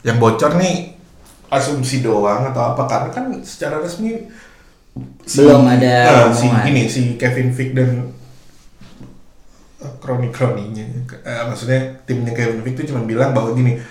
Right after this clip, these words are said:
Speaker 1: <clears throat> pasca, eh, Endgame kita akan rehat sementara waktu gitu. Makanya yang terakhir itu kan si Spider-Man Far From Home kan.
Speaker 2: Iya.
Speaker 1: Habis itu belum ada.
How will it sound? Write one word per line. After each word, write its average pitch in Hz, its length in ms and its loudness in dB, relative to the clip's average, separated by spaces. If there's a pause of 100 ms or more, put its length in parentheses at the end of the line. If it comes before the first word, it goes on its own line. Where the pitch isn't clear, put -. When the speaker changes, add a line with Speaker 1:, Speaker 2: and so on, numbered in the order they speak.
(640)
Speaker 1:
<clears throat> 123 400 -4
pasca, 117 420 -2 (920)
eh, 107 240 -12
Endgame 107 560 -6 (640)
kita 127 320 -6
akan 117 140 -2 (960)
rehat 107 480 -14 (100)
sementara 113 540 -14
waktu 107 320 -16 (100)
gitu. 123 220 -12
Makanya 117 320 -4 (680)
yang 120 200 -6
terakhir 120 380 -4
itu 123 180 -6
kan 160 200 -6
si 113 440 -6
Spider-Man 113 600 -6
Far 117 200 -8
From 123 200 -4
Home 123 240 0
kan. 98 220 -10
Speaker 2:
Iya. 110 300 2
Speaker 1:
Habis 127 320 4
itu 190 140 4 (380)
belum 139 240 2
ada. 147 640 0